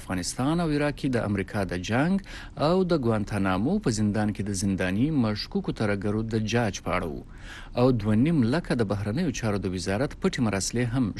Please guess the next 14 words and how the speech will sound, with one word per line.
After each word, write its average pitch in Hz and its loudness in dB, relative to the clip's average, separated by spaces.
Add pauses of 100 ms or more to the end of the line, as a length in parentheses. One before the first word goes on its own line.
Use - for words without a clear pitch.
شاملې 110 2
وې. 85 -4 (680)
امریکا 147 4 (140)
په 160 0
آسانج 139 0 (100)
تور 151 0
لګولې 123 2
چې - -8
د 110 0
هیواد 110 0
د 101 2
استخباراتو 104 -2
د 101 -2
یوې 98 2